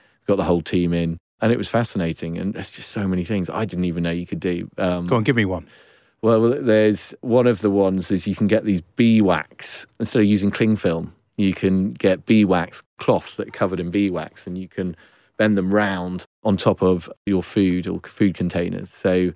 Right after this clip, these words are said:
Speaker 1: there's, there's one, one tip
Speaker 2: That's a
Speaker 1: that's
Speaker 2: good one.
Speaker 1: gone
Speaker 2: I've, I've got a family that's addicted to, uh, cling film, it seems.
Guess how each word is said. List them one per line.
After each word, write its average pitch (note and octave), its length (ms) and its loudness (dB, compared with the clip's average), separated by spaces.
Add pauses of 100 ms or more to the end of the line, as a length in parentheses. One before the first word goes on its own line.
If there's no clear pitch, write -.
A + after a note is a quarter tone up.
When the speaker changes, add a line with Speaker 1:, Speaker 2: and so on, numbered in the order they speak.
(140)
Speaker 1:
there's, G#2 340 2
there's G2 260 0
one, F2+ 300 -2
one G2 240 0
tip - 80 -6
Speaker 2:
That's - 180 0
a B2 40 0
Speaker 1:
that's C3+ 160 2
Speaker 2:
good - 40 0
one. A2 120 4
Speaker 1:
gone A#2 160 2
Speaker 2:
I've, A#2 80 2
I've A#2 100 -2
got A2+ 140 2
a G#2+ 40 0
family A2 300 -2
that's A2 220 -4
addicted G2+ 460 -6
to, F2 400 -6
uh, E2+ 100 -4
cling E2+ 220 -6
film, E2+ 220 -8
it F#2 140 -10
seems. F2 380 -10